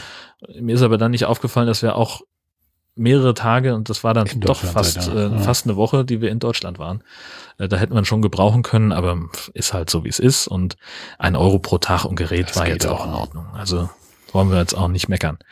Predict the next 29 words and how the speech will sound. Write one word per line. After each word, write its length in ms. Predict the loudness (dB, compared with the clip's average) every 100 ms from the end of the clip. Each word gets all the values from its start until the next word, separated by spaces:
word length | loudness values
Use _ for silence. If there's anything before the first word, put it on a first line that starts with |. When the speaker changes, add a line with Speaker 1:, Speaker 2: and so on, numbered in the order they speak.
| -18 -16 -16 -18 -6
Speaker 1:
Ähm, 240 | -2 2
Hunde 180 | 4 4
sind 140 | 4 4
erlaubt, 540 | 4 4 4 2 -4
äh, 300 | -4 2 2
Lautstärke 640 | 2 -2 0 0 0 -2 -2
auf 80 | -4
dem 100 | -4
Platz 280 | -4 -2
war 100 | 0 0
in 80 |
Ordnung. 380 | 2 0 2 0
Ich 160 | 0 -4
hab 100 | -2 2
irgendein 560 | 4 2 0 0 0
komisches 600 | 0 0 0 0 -2 -2
Geräusch 380 | -2 2 2 2
gehört 300 | 2 2 2
und 80 | 0
ich 140 | -2
weiß 240 | 0 0 0
nicht, 160 | -2
woher 120 | -2
das 180 | -2 -4
kam. 240 | -6 -8 -8
Das 120 | -4
war 120 | 0
so 120 | 0
ein, 120 | 0